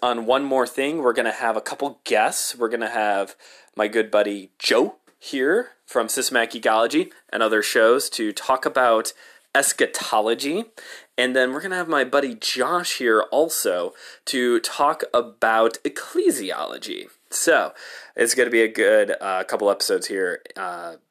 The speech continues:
near the end of February for One More Thing. But again,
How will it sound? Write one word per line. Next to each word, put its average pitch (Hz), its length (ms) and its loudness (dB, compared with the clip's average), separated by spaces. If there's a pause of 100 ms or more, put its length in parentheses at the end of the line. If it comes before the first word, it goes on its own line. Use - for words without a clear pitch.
(400)
near 147 320 2
the 135 140 0
end 117 120 2
of 107 60 0
February 101 640 0
for 104 180 0
One 98 200 -2
More 95 200 -4
Thing. 90 440 -6 (480)
But 131 100 2
again, 113 320 0